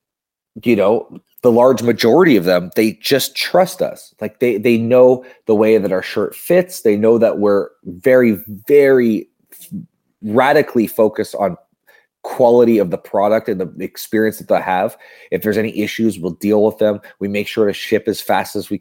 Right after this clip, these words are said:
possibly can. They know what the product quality they're getting. They don't need to look elsewhere.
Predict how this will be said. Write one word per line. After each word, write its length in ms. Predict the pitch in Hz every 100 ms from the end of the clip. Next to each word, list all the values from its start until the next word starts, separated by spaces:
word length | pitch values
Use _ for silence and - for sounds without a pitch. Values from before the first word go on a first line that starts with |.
| -
possibly 480 | - 98 - 101 92
can. 420 | - 90 92 87 - - _ _
They 120 | 104
know 200 | 101 110
what 260 | 117 120 113
the 80 | -
product 480 | - - 101 98 -
quality 320 | 98 101 95
they're 120 | 92
getting. 260 | 92 107 120
They 120 | 113
don't 260 | 113 147
need 180 | 127 127
to 80 | 113
look 180 | 107 -
elsewhere. 460 | - 120 - 73